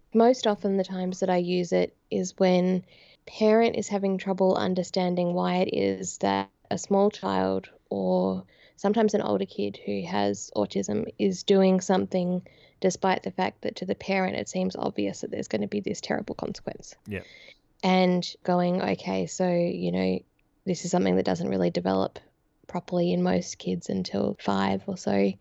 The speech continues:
Speaker 1: And so they're gonna have trouble knowing that if they do that, that then that person is gonna be upset." And so I often use it in those ways of going, "Okay, we actually have to help kids." Like you were saying, you have to help them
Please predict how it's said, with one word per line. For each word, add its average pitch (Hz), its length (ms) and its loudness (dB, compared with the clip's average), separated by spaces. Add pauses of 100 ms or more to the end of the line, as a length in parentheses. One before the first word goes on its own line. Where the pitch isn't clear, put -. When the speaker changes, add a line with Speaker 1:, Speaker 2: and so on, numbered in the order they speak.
(560)
Speaker 1:
And 190 180 2
so 196 100 4
they're 208 140 6
gonna 233 160 2
have 240 180 -2
trouble 240 360 -2
knowing 175 480 -2
that 175 120 -4
if 165 160 -8
they 175 200 -2
do 175 240 -2
that, - 240 -6
that - 120 -6
then 90 200 -6
that - 160 -8
person - 360 -6
is - 100 -6
gonna - 200 -4
be - 140 -2
upset." - 400 -6 (640)
And 165 260 2
so - 140 2
I 170 380 4
often 170 320 -4
use 175 200 -6
it 180 80 -4
in 180 140 -4
those - 380 -6
ways 67 340 -2
of - 100 -8
going, 71 400 -4
"Okay, - 200 -6
we 87 120 -4
actually - 280 -6
have 165 180 -10
to 165 80 -8
help - 300 -6
kids." 165 300 -6
Like 185 200 -2
you 185 80 4
were 165 100 0
saying, 180 320 0
you 160 60 -6
have 170 180 -8
to 170 80 -8
help 170 300 -4
them 165 400 0